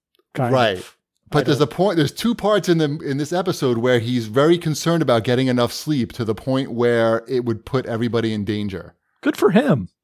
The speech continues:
Speaker 2: Like, or he just, no, one point, maybe one time, and the other time he was, he was just asking about if somebody <laughs> got sleep, or he was, I don't know. Anyway, I'm still gonna watch it.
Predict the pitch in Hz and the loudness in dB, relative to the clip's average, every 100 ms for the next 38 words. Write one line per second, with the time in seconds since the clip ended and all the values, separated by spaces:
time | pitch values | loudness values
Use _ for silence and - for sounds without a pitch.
0 | _ _ - 123 120 127 151 165 175 180 | _ _ -6 -2 2 2 2 2 4 4
1 | 247 185 165 139 - 147 135 170 170 135 | 2 4 2 2 -8 -12 -2 0 2 2
2 | 135 135 123 107 95 90 101 117 127 131 | 4 4 2 -2 -4 -4 -2 0 0 2
3 | 131 120 110 101 - - 110 101 - 110 | 0 0 -2 -4 -8 -12 -10 -10 -6 -6
4 | 110 117 104 90 98 98 _ - 101 92 | -6 -8 -8 -8 -10 -12 _ -14 -12 -10
5 | 107 - 135 - - 104 107 98 107 113 | -8 -6 -6 -6 -6 -4 -4 -4 -4 -4
6 | 135 - - 165 143 123 117 107 - _ | -2 -2 0 -2 -4 -4 -8 -10 -18 _
7 | 151 226 208 131 190 175 110 98 85 - | -8 -6 -6 -2 0 2 2 -2 -6 -10
8 | 135 143 120 104 87 87 - | -4 -2 -2 -4 -8 -12 -18